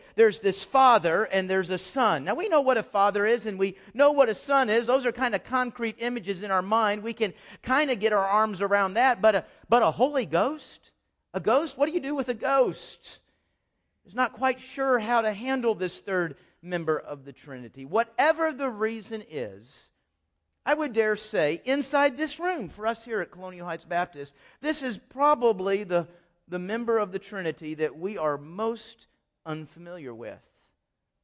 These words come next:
Most don't know what to do with or quite how to think on. That's a shame.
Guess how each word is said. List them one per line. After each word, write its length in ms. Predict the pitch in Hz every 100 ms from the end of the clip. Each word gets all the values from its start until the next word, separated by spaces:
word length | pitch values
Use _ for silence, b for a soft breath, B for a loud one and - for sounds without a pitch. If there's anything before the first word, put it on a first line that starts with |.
| _ _
Most 360 | 185 202 -
don't 280 | 196 180 180
know 220 | 180 190
what 360 | 185 170 185 -
to 100 | 175
do 200 | 160 196
with 260 | 160 147 165
or 100 | 143
quite 320 | 175 180 175 b b b b
how 200 | _ 190
to 80 | 170
think 300 | 156 202 202
on. 180 | 165 135
That's 360 | 185 320 330 -
a 80 | 117
shame. 720 | - - - 139 135 110